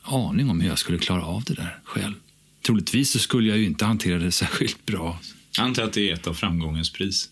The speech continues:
Speaker 2: Avundsjuka.
Speaker 1: Kanske det.
Speaker 2: Men din framgång har ju sannoliken inte kommit lätt eller utan ansträngning,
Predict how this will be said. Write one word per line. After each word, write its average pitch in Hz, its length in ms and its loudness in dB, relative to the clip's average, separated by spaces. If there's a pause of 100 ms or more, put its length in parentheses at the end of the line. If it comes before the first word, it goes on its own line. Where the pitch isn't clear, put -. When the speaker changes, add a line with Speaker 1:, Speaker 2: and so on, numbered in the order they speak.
(420)
Speaker 2:
Avundsjuka. 90 540 -4 (1040)
Speaker 1:
Kanske 113 340 2
det. 92 240 2 (1300)
Speaker 2:
Men 95 120 0
din 95 100 2
framgång 92 380 2
har 110 100 2
ju 117 60 0
sannoliken 110 580 0
inte 104 140 0
kommit 85 280 -2
lätt 117 320 -2
eller 92 220 -2
utan 87 360 -4
ansträngning, 90 600 -4